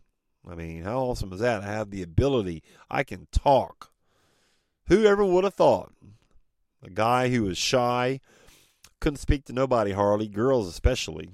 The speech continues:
I couldn't talk to anybody. I can talk. I can share a message with you. I can get you thinking about a lot of things in your life that need to change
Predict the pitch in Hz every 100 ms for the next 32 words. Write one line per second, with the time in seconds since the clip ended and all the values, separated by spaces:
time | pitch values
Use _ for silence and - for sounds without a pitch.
0 | 110 101 - 85 95 85 - _ - 160
1 | 127 87 76 78 78 _ _ _ _ _
2 | - 117 135 147 156 - 120 - 156 120
3 | 87 - - 90 - 101 92 104 - 87
4 | 82 78 80 80 - 107 113 104 120 -
5 | 120 107 - 131 127 104 87 87 _ _
6 | _ _ - 87 92 90 - - 92 90
7 | 92 98 - 107 - 92 90 90 - 92
8 | 107 143 101 87 87 90 90 92 120 -
9 | 110 92 90 117 123